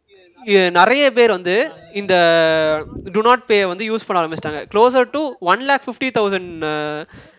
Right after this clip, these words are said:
Speaker 1: users இருக்காங்க இந்த Do Not Pay-க்கே.
Speaker 2: ஓகே.
Speaker 1: சப்ஸ்கிரைபர்ஸா இந்த இதுக்கே இருக்காங்க. ஏன்னா வந்து, அ,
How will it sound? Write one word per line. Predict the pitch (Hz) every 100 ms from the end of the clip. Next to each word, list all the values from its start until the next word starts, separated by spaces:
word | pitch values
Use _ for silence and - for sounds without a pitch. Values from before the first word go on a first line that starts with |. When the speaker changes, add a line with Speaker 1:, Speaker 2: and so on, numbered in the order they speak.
| -
Speaker 1:
users | 180 277 269 269
இருக்காங்க | 208 180 175 160
இந்த | 156
Do |
Not | 190 220 202
Pay-க்கே. | 175 156 160 - -
Speaker 2:
ஓகே. | - - _ - - - -
Speaker 1:
சப்ஸ்கிரைபர்ஸா | 196 - 277 269 254 247 262
இந்த | 240 190
இதுக்கே | 190 208
இருக்காங்க. | 190 160 151 -
ஏன்னா | 175 185 247
வந்து, | 214 202 302 285 _ _ _ - - _ -
அ, | 185 170 170 165 175